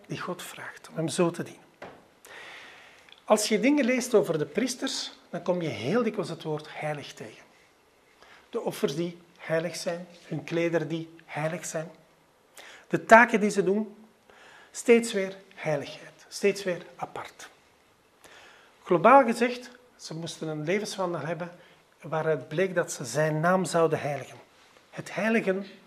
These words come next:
van Gods naam. Een verbinding daarmee voor iedereen vind je in het Onze Vader.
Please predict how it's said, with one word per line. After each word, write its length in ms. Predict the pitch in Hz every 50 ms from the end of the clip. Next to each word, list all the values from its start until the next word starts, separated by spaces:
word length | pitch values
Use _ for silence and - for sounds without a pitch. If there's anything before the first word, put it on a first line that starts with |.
| - _ _
van 340 | - - 165 160 156 160 147 -
Gods 280 | - - 160 - -
naam. 200 | - - - - - - - _ _ _ _ _ _ _ _ _ _ _ _ _ _ _ _ _ _ _ - - - - - - - - - - - - - - - - - _ _ _ _ _ _ _ _ _ _ _ _ _ _
Een 100 | - 170
verbinding 480 | 151 - 226 220 226 285 285 277 277 240
daarmee 340 | 226 220 196 190 214 233 233
voor 140 | - - 240
iedereen 480 | 226 226 214 196 214 196 196 214 214
vind 240 | - - 208 196 -
je 80 | - 190
in 60 | 185
het 140 | 165 160 -
Onze 280 | - 165 156 - 151
Vader. 400 | - - 135 151 151 - 233 -